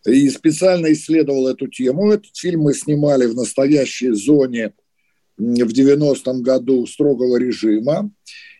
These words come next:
И вот тогда была ситуация действительно такая, что, что, э, э, ну, о пытках, э, собственно говоря, речь не шла. Но,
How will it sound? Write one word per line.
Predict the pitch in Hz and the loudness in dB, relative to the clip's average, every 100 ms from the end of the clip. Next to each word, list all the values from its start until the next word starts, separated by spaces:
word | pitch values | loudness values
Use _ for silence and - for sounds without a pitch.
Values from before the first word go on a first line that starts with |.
| - | 2
И | 143 | 4
вот | 156 160 - | 4 2 0
тогда | 175 180 247 247 | -2 -2 -2 0
была | 214 196 196 | 0 0 -2
ситуация | - 156 156 170 196 - 165 | -4 -6 -2 -2 -2 -2 -2
действительно | 147 139 - 165 - 135 | -2 -4 0 0 0 -4
такая, | 143 151 233 240 | -4 -2 -2 0
что, | 175 - 180 156 165 | -2 0 -2 -2 -6
что, | 160 - 180 175 156 _ _ _ - - | -8 -2 2 4 2 _ _ _ -16 -4
э, | |
э, | 139 143 143 143 - | 0 2 2 -2 -8
ну, | 160 156 156 156 175 214 208 _ _ - | -2 0 0 -2 0 0 0 _ _ -4
о | 180 | -4
пытках, | - 277 269 226 - - | 0 -2 0 -2 -2 -2
э, | 190 185 | -4 -2
собственно | 160 208 208 - 190 | -2 -4 -4 -4 0
говоря, | 196 202 202 | 2 2 2
речь | 190 190 - | 2 0 -2
не | 196 | -8
шла. | 175 - 277 226 214 _ _ _ _ - | -6 -2 0 0 -4 _ _ _ _ -4
Но, | 151 190 196 190 | 0 4 4 2